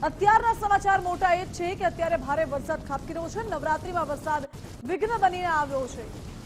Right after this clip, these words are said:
ખેલૈયાઓના રંગમાં ભંગ પડ્યો હોય તેવું અત્યારે લાગી રહ્યું છે. જો કે આયોજકોના માથે પણ ચિંતાના વાદળો ઘેરાયા ગયા છે. આ દ્રશ્યો જોઈ લો, અમદાવાદના અલગ અલગ વિસ્તારમાં,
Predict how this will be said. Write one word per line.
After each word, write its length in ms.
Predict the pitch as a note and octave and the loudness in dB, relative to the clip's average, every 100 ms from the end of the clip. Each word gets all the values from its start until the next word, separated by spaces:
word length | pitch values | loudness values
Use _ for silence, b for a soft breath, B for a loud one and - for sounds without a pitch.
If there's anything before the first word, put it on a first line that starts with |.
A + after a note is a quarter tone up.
| - | -6
ખેલૈયાઓના 580 | C#4 D4 D#4+ F4 F#4 E4+ | -2 0 2 0 2 0
રંગમાં 520 | C#4 E4+ F4+ E4+ A#3+ | 0 -4 0 0 0
ભંગ 220 | D4 F4+ F#4 | -2 -2 0
પડ્યો 240 | E4 E4 | 2 2
હોય 180 | D4+ D#4+ | 0 0
તેવું 220 | D#4+ D4+ | -2 -2
અત્યારે 300 | D4 - C#4 | -2 -2 -4
લાગી 240 | C#4 B3+ B3+ | -2 -4 -2
રહ્યું 240 | C#4+ C#4+ | -4 -6
છે. 160 | C#4 E4 | -8 -8
જો 120 | D#4+ C#4+ | -8 -8
કે 180 | C#4+ | -4
આયોજકોના 760 | C#4 B3+ C4 C4 B3+ D#4 D4+ C#4 | -2 -2 -2 -6 -8 -6 -4 -2
માથે 300 | B3 A3 C4+ | -4 -4 -6
પણ 180 | C4+ - | -6 -8
ચિંતાના 560 | - F4+ F4 F#4+ F#4 | -6 -8 -2 0 0
વાદળો 380 | E4 D4 C#4 C#4+ | 0 2 2 0
ઘેરાયા 480 | C#4+ C4 B3+ A#3+ A3+ | -2 -4 -4 -4 -4
ગયા 420 | A3 - A#3 A3+ | -8 -10 -8 -8
છે. 180 | A3+ A3 G#3 - - - - - - - - - - | -8 -10 -12 -12 -12 -12 -12 -12 -12 -12 -12 -10 -10
આ 60 | |
દ્રશ્યો 340 | A3+ A#3+ A#3 C4 | -8 -8 -4 -4
જોઈ 160 | C4 | -2
લો, 80 | B3 | -2
અમદાવાદના 460 | C#4 B3+ B3+ B3+ C4 | -2 -2 -2 -2 -4
અલગ 180 | B3 B3+ | -4 -4
અલગ 180 | B3 | -6
વિસ્તારમાં, 600 | A#3 A3 B3+ B3+ C#4 D4 | -6 -6 -4 -4 -2 -4